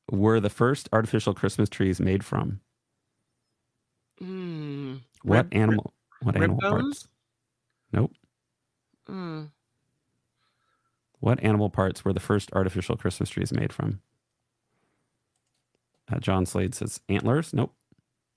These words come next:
Speaker 2: That's a
Speaker 1: Pauline
Speaker 2: good
Speaker 1: says
Speaker 2: answer.
Speaker 1: bones. Nope. Mama says, uh, antlers as well. Pinky says guts. Nope.
Speaker 2: Is it s-, leather, skin?
Speaker 1: Nope. Nope.
Speaker 2: Huh.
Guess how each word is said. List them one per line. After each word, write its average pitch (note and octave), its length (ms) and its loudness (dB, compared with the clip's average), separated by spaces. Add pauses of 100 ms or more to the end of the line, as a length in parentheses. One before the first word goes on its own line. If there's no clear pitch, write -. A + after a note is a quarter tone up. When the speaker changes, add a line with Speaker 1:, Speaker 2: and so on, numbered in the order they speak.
(260)
Speaker 2:
That's F#3 180 -8
a - 20 -2
Speaker 1:
Pauline G2 160 2
Speaker 2:
good F#2+ 80 2
Speaker 1:
says - 100 0 (120)
Speaker 2:
answer. C3+ 200 -12 (140)
Speaker 1:
bones. A#2 640 0 (140)
Nope. C3+ 160 0 (2750)
Mama G2+ 380 0 (180)
says, - 380 -8
uh, - 260 -6 (420)
antlers G#2 300 -2
as G2 100 -6
well. F#2+ 240 0
Pinky A2+ 300 2
says F2+ 220 -4
guts. - 580 -2 (200)
Nope. B2+ 220 0 (320)
Speaker 2:
Is E3 100 -4
it E3+ 120 -2
s-, - 200 -12
leather, F3 420 2
skin? G#3+ 460 0 (1160)
Speaker 1:
Nope. B2+ 240 4 (580)
Nope. D3 160 4
Speaker 2:
Huh. F3 100 -6